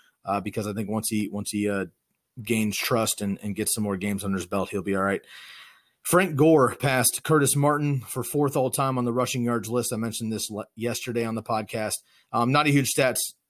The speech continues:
stat line for Frank. I think he's done having big games individually and, and in my opinion, not fantasy relevant at all. However, um, he's still accumulating stats overall and, uh, will find himself in Canton as soon as he retires. So big up to my man Frank Gore.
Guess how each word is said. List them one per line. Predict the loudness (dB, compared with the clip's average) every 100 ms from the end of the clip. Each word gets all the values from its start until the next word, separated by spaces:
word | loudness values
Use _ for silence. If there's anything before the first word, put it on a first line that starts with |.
| _
stat | -2 2 2
line | 4 0
for | -2
Frank. | -2 0 2
I | 0
think | -2
he's | -2
done | -2 0 2
having | 0 -2
big | 0 -2 0
games | -2 -2
individually | -4 -2 -2 0 0 0
and, | -2 -4
and | -6
in | 0
my | 0
opinion, | 0 -2 -4 -2 0
not | 0 0
fantasy | -2 -4 -4 -4
relevant | -4 -2 -6
at | -2
all. | -2 -2 -6 -20 _
However, | 0 4 6 6 2 0
um, | 0
he's | 0 0
still | 0
accumulating | 0 0 0 2 2 0
stats | -2 -2 -2 -4
overall | -6 -6 -2 0 0 -2
and, | -6 -6 -8
uh, | -8 -8
will | -8
find | -6 -6 -4
himself | -6 -4 -6 -8
in | -14
Canton | -8 -8 -6 -10 -12 -20 -20 -20 -20 _ _
as | 0 2
soon | 4 6
as | 6
he | 6
retires. | 6 4 2 2 -2 -4
So |
big | 0 2 4
up | 2 0 -6
to | -6
my | -4
man | -4 -6
Frank | -6 -6
Gore. | -2 -2 -4